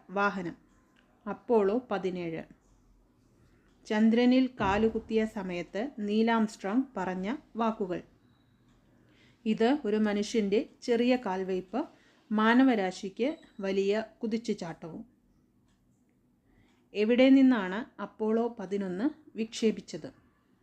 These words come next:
ഫ്ലോറിഡയിലെ കെനഡി സ്പേസ് സെന്ററിൽ നിന്ന്. നീൽ ആംസ്ട്രോങ്, എഡ്വിൻ ആൾഡ്രിൻ, മൈക്കൽ കോളിൻസ് എന്നിവർ ഭൂമിയിൽ തിരിച്ചെത്തിയത്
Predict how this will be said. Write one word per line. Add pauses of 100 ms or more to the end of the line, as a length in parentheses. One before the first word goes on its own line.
(800)
ഫ്ലോറിഡയിലെ (420)
കെനഡി
സ്പേസ് (200)
സെന്ററിൽ
നിന്ന്. (1400)
നീൽ
ആംസ്ട്രോങ്, (280)
എഡ്വിൻ
ആൾഡ്രിൻ, (400)
മൈക്കൽ
കോളിൻസ് (180)
എന്നിവർ
ഭൂമിയിൽ (120)
തിരിച്ചെത്തിയത്